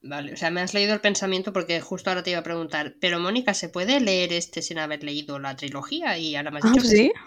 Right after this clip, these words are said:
Speaker 2: Pues
Speaker 1: <laughs>
Speaker 2: mira.
Speaker 1: Sí, te lo juro. O sea, es que no sabía que este iba,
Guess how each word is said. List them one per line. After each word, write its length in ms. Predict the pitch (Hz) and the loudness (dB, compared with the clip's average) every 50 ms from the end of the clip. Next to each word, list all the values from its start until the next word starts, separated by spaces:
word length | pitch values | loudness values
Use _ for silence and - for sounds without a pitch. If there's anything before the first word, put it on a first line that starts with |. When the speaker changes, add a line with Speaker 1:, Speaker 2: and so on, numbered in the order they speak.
| - _ _ _ _ _ | -20 _ _ _ _ _
Speaker 2:
Pues 180 | - 226 208 196 | 4 6 8 10
Speaker 1:
<laughs> 40 | 269 | 10
Speaker 2:
mira. 100 | 277 - | 12 12
Speaker 1:
Sí, 500 | - 349 285 262 277 - - - - - - _ _ | 12 12 12 12 12 12 12 6 -2 -8 -14 _ _
te 120 | - 254 294 | 4 8 8
lo 140 | 302 320 | 10 8
juro. 260 | - - 226 226 262 262 254 330 311 349 370 - - - | 8 8 10 12 12 12 12 12 12 10 10 6 2 0
O 60 | 202 | 6
sea, 100 | 202 247 | 8 8
es 60 | 220 | 8
que 140 | 220 254 240 | 8 8 6
no 120 | 226 220 220 | 6 6 6
sabía 600 | - 269 254 233 240 254 247 220 233 - - - | 6 4 4 6 6 6 6 6 4 2 -2 -4
que 420 | - 208 190 180 170 160 - - - | 0 4 6 6 6 6 4 2 2
este 440 | 180 196 196 - - - 214 226 226 - | 2 2 4 2 2 0 0 0 2 0
iba, 480 | 202 190 180 196 196 202 202 202 - | 0 2 4 6 6 8 6 4 2